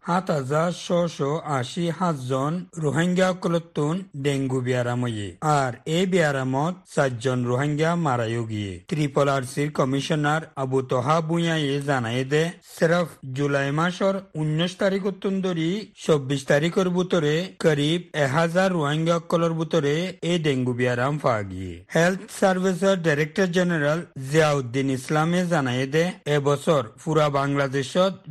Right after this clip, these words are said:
ডেঙ্গু বিয়ারামত দশ জন মারা গিয়ে। হেডে বুততুন ছজন হয়ে দে কক্সবাজারর। এই ছজনের বুততুন চারজন হয়ে দে রোহিঙ্গা রিফিউজি। আবু তোহাইয়ে আরো জানাই দে, এ ডেঙ্গু বিয়ারাম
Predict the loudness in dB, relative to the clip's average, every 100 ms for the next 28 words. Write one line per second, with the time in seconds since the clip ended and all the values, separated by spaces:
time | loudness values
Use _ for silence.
0 | 0 0 2 0 0 0 0 0 -2 0
1 | -2 -2 -2 -4 -2 -2 -2 -6 -8 -6
2 | -8 -4 2 2 2 0 -2 -2 -2 -2
3 | -2 -6 0 2 2 2 0 0 -2 -2
4 | -2 -2 -2 -2 -2 -4 -2 0 -2 -2
5 | -6 -4 0 0 2 2 2 2 2 0
6 | -2 -2 -2 -2 -2 -4 -4 0 0 0
7 | 0 0 0 0 0 0 0 0 0 0
8 | 0 0 -4 -6 -6 -10 -4 -2 0 0
9 | 0 0 0 0 0 0 0 0 0 0
10 | 0 0 0 -2 -4 -4 0 2 2 2
11 | 0 0 2 2 2 -2